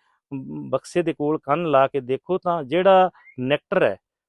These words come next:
ਅਸਲ ਦੇ ਵਿੱਚ ਸ਼ਹਿਦ ਦੀ ਮੱਖੀ ਹੈ, ਜਿਹੜੀ ਸ਼ਹਿਦ ਹੈ, ਜਿਹੜਾ ਮੱਖੀ ਦਾ ਪਚਿਆ ਹੋਇਆ ਭੋਜਨ ਹੁੰਦਾ ਹੈ।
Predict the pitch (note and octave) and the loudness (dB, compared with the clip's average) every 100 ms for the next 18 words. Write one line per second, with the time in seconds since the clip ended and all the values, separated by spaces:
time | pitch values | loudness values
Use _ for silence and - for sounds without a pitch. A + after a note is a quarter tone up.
0 | _ _ _ _ _ _ _ _ - C#3+ | _ _ _ _ _ _ _ _ -4 -2
1 | F#3+ F#3+ F#3+ F3+ F#3+ G3+ E3+ F3+ D3+ D3 | 0 2 0 2 4 2 2 -4 -4 -6
2 | - F#3+ F#3 E3+ F3+ F#3 F#3+ D#3+ E3 G3 | -2 0 0 -2 -2 -2 -2 -2 4 4
3 | F#3 D3 E3+ D#3+ F3 D3+ C#3+ - F3+ G3 | 6 2 2 0 0 -2 -6 -6 0 0
4 | - G3 B3 A#3+ G3 C#3+ B2 A#2 B2+ G2+ | 0 -2 4 6 6 4 0 -4 -8 -6
5 | A2+ | -6